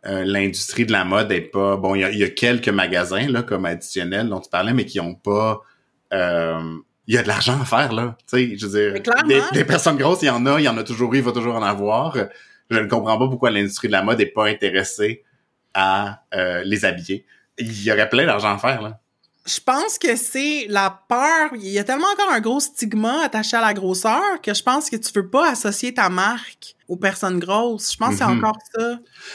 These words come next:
Speaker 1: Ben, je pense aussi que la grossophobie fait en sorte que le monde se dise, « Ah, si t'es gros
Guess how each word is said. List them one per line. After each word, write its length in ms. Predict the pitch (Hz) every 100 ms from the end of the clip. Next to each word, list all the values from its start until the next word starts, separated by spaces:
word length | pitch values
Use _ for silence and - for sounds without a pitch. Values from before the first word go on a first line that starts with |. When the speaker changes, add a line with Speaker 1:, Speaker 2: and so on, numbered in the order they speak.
| -
Speaker 1:
Ben, 80 | 123
je 80 | -
pense 200 | 139 131
aussi 160 | 135
que 100 | 143
la 140 | 120 98
grossophobie 640 | 98 104 104 101 98 113
fait 100 | 110
en 140 | 92
sorte 280 | 95 107 -
que 60 | 101
le 120 | 92
monde 260 | 92 98 98
se 100 | 92
dise, « 300 | 98 101 -
Ah, 180 | 107 107
si 600 | - 123 120 120 123 - -
t'es 140 | 110 85
gros 460 | 92 101 110 -